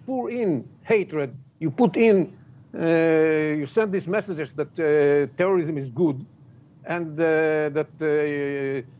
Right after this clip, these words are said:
the enemy is Satan and all, all these messages. And when you do that, you can count on some people to feel that it's their role to do something about it at a certain period of time when they feel,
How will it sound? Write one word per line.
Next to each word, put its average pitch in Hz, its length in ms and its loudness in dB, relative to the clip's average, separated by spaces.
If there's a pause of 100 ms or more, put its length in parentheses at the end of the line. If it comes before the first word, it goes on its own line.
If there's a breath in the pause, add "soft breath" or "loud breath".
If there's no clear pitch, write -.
(200)
the 139 220 -2
enemy 180 340 -4
is 120 260 -14
Satan 170 500 -4 (100)
and 147 160 -6
all, 160 320 6
all 170 120 6
these 151 160 2
messages. 147 500 0 (540)
And 165 200 2
when 196 140 6
you 196 120 4
do 285 200 4
that, 214 260 2 (540)
you 208 160 0
can 262 160 -2
count 294 360 -6
on 196 160 -12
some 269 200 -8
people 262 300 -8
to 180 220 -2 (160)
feel 302 220 6
that 190 160 4 (300)
it's - 240 -8
their 220 500 4 (160)
role 208 360 2
to 180 120 -8
do 220 200 -8
something 175 320 -6
about 160 260 0
it 190 120 -10
at 190 120 -12
a 196 40 -16
certain 247 280 -6
period 262 240 2
of - 100 0
time 285 220 2
when 185 160 2
they 214 160 4
feel, 226 280 -6